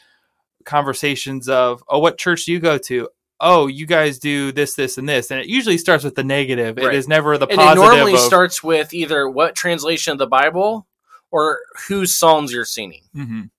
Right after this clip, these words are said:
Speaker 2: are, are the two big ones that it starts
Speaker 1: Yeah.
Speaker 2: with.
Speaker 1: So we immediately go to the divisive portions in our conversation <laughs> instead of,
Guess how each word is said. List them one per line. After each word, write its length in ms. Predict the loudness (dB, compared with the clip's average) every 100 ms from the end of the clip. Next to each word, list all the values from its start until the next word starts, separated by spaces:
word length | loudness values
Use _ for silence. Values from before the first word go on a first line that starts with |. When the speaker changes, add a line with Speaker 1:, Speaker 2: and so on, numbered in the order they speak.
| _ _ -6
Speaker 2:
are, 220 | -4 0
are 140 | 2 2
the 120 | 0
two 220 | -2 -4
big 260 | 0 -2 -2
ones 220 | -12 -8
that 120 | -8
it 60 | -6
starts 300 | -4 -4 -6
Speaker 1:
Yeah. 80 | -16
Speaker 2:
with. 80 | -18
Speaker 1:
So 140 | -14 -4
we 100 | -2
immediately 560 | 0 0 2 0 -2
go 240 | 0 0 0
to 580 | -2 -4 -2 -2 -4 -8 _ _ _ _ _
the 140 | -16 -10
divisive 840 | -8 -2 0 2 0 0 -2 -4 -16 _ _
portions 480 | -2 -2 -2 -8 -6
in 100 | -6
our 120 | -6
conversation 920 | -4 -4 -4 -8 -10 -10 -10 -12 -12
<laughs> 100 | -14
instead 520 | -10 -10 -10 -12 -8 0
of, 320 | 0 0 -8